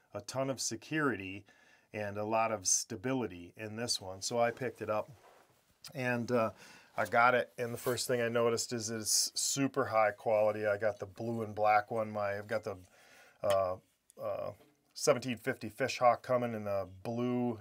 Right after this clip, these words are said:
and midnight black edition, so it's gonna be badassery. And, uh, this is gonna look nice on it. Here's the main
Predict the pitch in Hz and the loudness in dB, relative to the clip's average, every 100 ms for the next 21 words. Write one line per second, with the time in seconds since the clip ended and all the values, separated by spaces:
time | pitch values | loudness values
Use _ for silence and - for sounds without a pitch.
0 | - 104 98 101 110 120 113 110 110 - | -8 -10 -8 -8 -6 -4 -2 -2 -2 -8
1 | 107 110 110 110 110 110 110 - 107 - | -2 4 4 2 -4 -4 -4 -6 -8 -8
2 | 101 - 113 104 101 92 107 104 98 101 | -8 -6 -6 -6 -10 -4 2 4 4 2
3 | 101 107 98 98 - - - - - - | 0 -2 -6 -10 -14 -20 -20 -20 -12 -2
4 | 104 98 98 98 98 110 - 98 113 104 | 0 0 2 0 2 -2 -2 -4 -4 -4
5 | 101 98 104 101 - 104 104 101 104 113 | -6 -4 -2 -2 -2 0 0 -4 -4 -4
6 | 98 101 101 104 104 104 | -4 -6 -4 -4 -6 -8